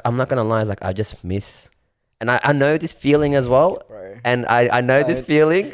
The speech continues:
Speaker 1: I know this feeling.
Speaker 2: Don't, man.
Speaker 1: And I am
Speaker 2: Don't
Speaker 1: so
Speaker 2: say it.
Speaker 1: sorry because you're in a relationship right now and she, your missus might start thinking, "Wow, is this the way it is?"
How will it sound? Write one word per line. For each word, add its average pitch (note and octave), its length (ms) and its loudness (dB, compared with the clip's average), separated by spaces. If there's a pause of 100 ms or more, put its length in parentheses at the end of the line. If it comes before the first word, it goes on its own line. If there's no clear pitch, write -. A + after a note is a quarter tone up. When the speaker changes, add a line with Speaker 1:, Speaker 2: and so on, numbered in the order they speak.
Speaker 1:
I C#3 140 2
know E3 200 2
this F3+ 160 -4
feeling. E3+ 380 0
Speaker 2:
Don't, C3 300 -2
man. B2 280 -4
Speaker 1:
And D3+ 340 2
I C#3+ 200 2
am C#3 60 2
Speaker 2:
Don't B2+ 60 -2
Speaker 1:
so D#3+ 160 2
Speaker 2:
say D#3 60 4
it. - 20 6
Speaker 1:
sorry D#3+ 440 4
because C#3 480 2
you're D3 160 4
in D#3 80 0
a D3+ 40 2
relationship C#3 540 2
right C3+ 180 2
now C3+ 240 2
and A#2+ 140 0 (180)
she, D3 200 0
your C3+ 220 -2
missus C#3 260 -2
might C3+ 160 0
start C3 280 0
thinking, B2+ 240 -6
"Wow, A2+ 200 4
is A2 120 2
this A2+ 100 -8
the A#2 80 -2
way A2+ 160 4
it A2+ 80 2
is?" A#2 320 0